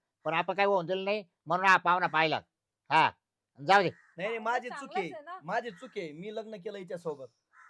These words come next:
Speaker 1: कारण कसं आहे, पोर आपली उभी वाळून जाईल, हिरं. हा.
Speaker 3: हे बघा, मला मान्य नाही, तुम्ही मुलीची बाजू घेऊ नका,
Speaker 1: नाही, नाही,
Speaker 3: समजलं
Speaker 1: जाऊ,
Speaker 3: ना?
Speaker 1: जाऊ, जाऊ, चल.
Speaker 3: काय
Speaker 1: ते
Speaker 3: जाऊ दे?
Speaker 1: जाऊ दे, पाहुण्याला कायला ते करते, निष्कारण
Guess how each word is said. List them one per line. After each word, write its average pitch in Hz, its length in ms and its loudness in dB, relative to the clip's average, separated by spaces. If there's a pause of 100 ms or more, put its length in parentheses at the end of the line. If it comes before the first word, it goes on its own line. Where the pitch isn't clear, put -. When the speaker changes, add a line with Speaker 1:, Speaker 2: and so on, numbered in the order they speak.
(160)
Speaker 1:
कारण 185 160 4
कसं 233 200 4
आहे, 226 120 8
पोर 220 160 8
आपली 220 200 8
उभी 233 180 8
वाळून 196 300 6
जाईल, 160 180 2 (260)
हिरं. 180 240 4 (920)
हा. 165 220 8 (680)
Speaker 3:
हे 220 40 -20
बघा, 226 180 -20
मला 220 220 -20
मान्य 226 280 -20
नाही, 220 140 -20
तुम्ही 240 140 -20
मुलीची 247 300 -20
बाजू 240 200 -20
घेऊ 233 220 -20
नका, 202 220 -20
Speaker 1:
नाही, 196 180 2
नाही, 208 100 0
Speaker 3:
समजलं - 0 -
Speaker 1:
जाऊ, 202 160 10
Speaker 3:
ना? 175 180 8
Speaker 1:
जाऊ, 143 80 -2
जाऊ, 156 220 2
चल. 139 140 -2 (580)
Speaker 3:
काय 359 140 -8
Speaker 1:
ते - 120 -6
Speaker 3:
जाऊ 202 100 -2
दे? 180 100 -12
Speaker 1:
जाऊ 202 160 8
दे, 226 80 4
पाहुण्याला 240 380 6
कायला 240 260 6
ते 220 140 -2
करते, 202 340 -4 (280)
निष्कारण 214 320 2